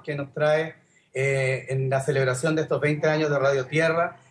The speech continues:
Desde acá, desde El Salvador, Centroamérica, quiero enviarles un cariñoso saludo y me han hecho recordar buenos y gratos momentos cuando éramos parte de este esfuerzo de radio comunitaria, de radio independiente,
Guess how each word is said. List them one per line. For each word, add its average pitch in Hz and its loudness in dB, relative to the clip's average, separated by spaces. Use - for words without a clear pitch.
Desde 147 4
acá, 185 2
desde 151 0
El 135 -12
Salvador, 143 2
Centroamérica, 160 -2
quiero 139 0
enviarles 147 0
un 135 -2
cariñoso 135 -2
saludo 165 0
y 139 0
me 147 2
han 165 2
hecho 180 2
recordar 165 2
buenos 175 0
y - -6
gratos 160 0
momentos 160 0
cuando 143 0
éramos 139 2
parte 170 0
de 147 2
este 147 0
esfuerzo 156 0
de 143 2
radio 151 2
comunitaria, 151 0
de 143 2
radio 143 0
independiente, 139 -2